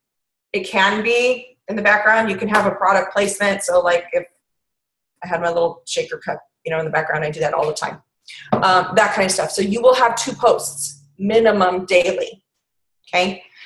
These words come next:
Um, going down, um, everyone, this is my favorite, okay?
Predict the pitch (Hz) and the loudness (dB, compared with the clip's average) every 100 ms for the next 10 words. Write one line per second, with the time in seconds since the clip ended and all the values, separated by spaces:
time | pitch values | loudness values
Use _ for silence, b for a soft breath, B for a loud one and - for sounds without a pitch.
0 | B B B - 208 202 202 196 196 196 | B B B 0 2 4 4 4 4 2
1 | 190 196 190 - - 208 202 208 196 254 | 0 -2 -2 -4 -4 -2 -2 -4 0 2
2 | 254 240 240 233 233 233 233 220 - _ | 4 4 4 4 2 2 -2 -6 -12 _
3 | _ _ _ _ _ _ _ _ - 208 | _ _ _ _ _ _ _ _ -4 2
4 | 202 196 190 185 185 185 185 - _ _ | 4 4 2 2 0 0 -4 -8 _ _
5 | _ _ _ _ _ - 240 269 269 294 | _ _ _ _ _ 2 4 4 2 0
6 | 302 277 254 233 214 208 - 202 202 202 | 0 0 2 4 2 -2 -8 -8 -4 -4
7 | 202 190 190 175 196 - 190 | -4 -4 -2 -2 -2 -2 -2